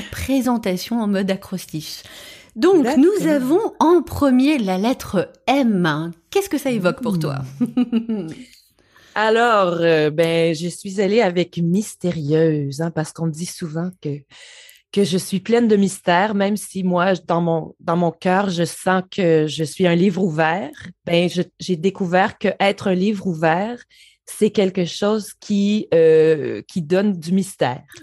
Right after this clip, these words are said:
Speaker 1: Oh.
Speaker 2: Étrangement.
Speaker 1: Joli, joli. <laughs>
Speaker 2: Ben oui.
Speaker 1: Merci, merci. Et je passe à la lettre O.
Speaker 2: Ah ben là, j'ai choisi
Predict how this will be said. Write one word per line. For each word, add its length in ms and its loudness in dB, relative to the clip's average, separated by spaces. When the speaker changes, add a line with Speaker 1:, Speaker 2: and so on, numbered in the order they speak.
Speaker 1:
Oh. 160 -8
Speaker 2:
Étrangement. 600 -4
Speaker 1:
Joli, 540 0
joli. 420 0
<laughs> 220 0
Speaker 2:
Ben 300 4
oui. 200 0
Speaker 1:
Merci, 760 -2
merci. 640 0
Et 180 2
je 120 0
passe 380 -4
à 80 0
la 140 -4
lettre 580 -6
O. 300 -4
Speaker 2:
Ah 100 2
ben 120 2
là, 80 4
j'ai 160 -2
choisi 640 -2